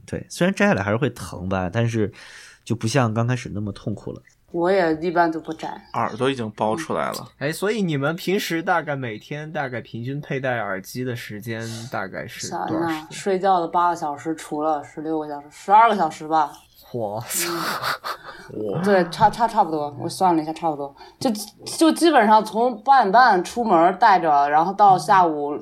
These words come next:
Speaker 2: 呃，六点半到家，呃，中间可能有，就是前后加起来吧，两个小时空，空期，然后，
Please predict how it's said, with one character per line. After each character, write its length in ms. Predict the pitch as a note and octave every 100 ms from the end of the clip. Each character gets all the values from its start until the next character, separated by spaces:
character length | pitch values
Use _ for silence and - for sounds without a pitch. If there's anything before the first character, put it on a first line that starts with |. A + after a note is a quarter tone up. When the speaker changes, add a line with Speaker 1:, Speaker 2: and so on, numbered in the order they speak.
| -
Speaker 2:
呃， 120 | C3+
六 120 | E3+ G#3
点 140 | E3+
半 180 | F#3 F3+
到 140 | F3+
家， 420 | E3 F3 E3+ E3 D#3+ - - - _
呃， 260 | - E3+ D#3+
中 200 | D#3+ G#3
间 160 | G#3+ G#3+
可 120 | F#3
能 340 | E3 F3+ F#3+
有， 340 | F3 E3+ D#3 - _ _ _ _ -
就 120 | A3
是 200 | G3+ F#3
前 200 | - F#3
后 140 | A#3+
加 180 | G#3+ B3+
起 80 | G#3
来 120 | E3+
吧， 80 | E3
两 160 | D#3+ E3
个 80 |
小 120 | F#3 D#3
时 140 | E3+
空， 240 | D#3+ F3
空 160 | E3+ F#3
期， 220 | E3+ F3+
然 340 | F3+ E3+ D#3 D#3
后， 340 | F3 E3+